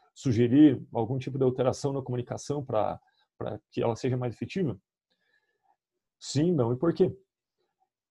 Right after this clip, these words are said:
E depois vão me responder: o intuito dessa mensagem é de comunicar ou não?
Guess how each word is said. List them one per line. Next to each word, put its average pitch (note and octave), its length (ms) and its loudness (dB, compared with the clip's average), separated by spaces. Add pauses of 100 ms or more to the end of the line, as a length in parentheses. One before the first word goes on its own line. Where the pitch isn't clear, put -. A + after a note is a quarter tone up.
E B2+ 80 2
depois C#3 300 4
vão E3+ 120 2
me F3 100 2
responder: D3+ 500 0
o C#3 80 2
intuito E3 380 0
dessa D#3 200 2
mensagem C3+ 480 0
é A#2+ 40 -2
de A#2+ 60 -4
comunicar B2+ 640 0 (1200)
ou E3 280 6
não? B2+ 380 2